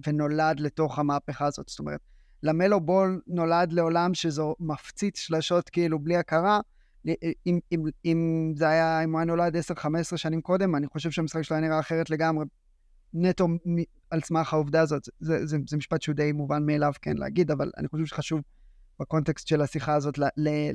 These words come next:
להגיד גם דברים כאלה שהם מובנים מאליהם. ו-, אז, אז,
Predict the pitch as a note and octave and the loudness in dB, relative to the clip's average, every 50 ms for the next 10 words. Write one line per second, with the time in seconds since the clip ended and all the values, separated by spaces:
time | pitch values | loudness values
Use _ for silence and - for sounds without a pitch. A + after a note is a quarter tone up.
0 | - D3 D3+ D3 C#3 D#3+ C#3 - D#3 D3+ C#3+ C#3 D3 C#3 D3+ D3+ - - D3 D3+ | -2 -2 -2 0 0 -2 0 0 0 0 0 -2 -2 -2 -2 -2 0 0 0 0
1 | D3+ C#3 - D3 D3 C#3+ C#3 C3+ C#3+ C#3+ D3 D3 D3+ D3 C#3+ D3+ E3 F#3+ A#3+ - | 0 0 -2 -2 -2 -2 -2 -2 -2 -2 0 0 0 0 0 0 2 0 0 0
2 | - - - _ _ - - - - - - - - _ _ - - C3+ C3 C3+ | -4 -12 -20 _ _ -20 -20 -20 -20 -20 -20 -20 -20 _ _ -18 -14 -12 -8 0
3 | D3 D#3 D3+ D3 D3 C#3+ C#3+ C#3+ C#3+ D3 D3 C#3+ D3 D3 C#3+ - _ _ - E3 | 2 4 4 4 4 2 2 2 2 2 2 0 0 -2 -4 -6 _ _ 0 0
4 | E3 C#3+ - - F3 E3 D#3+ C#3+ - | 0 0 0 0 0 0 0 -2 -14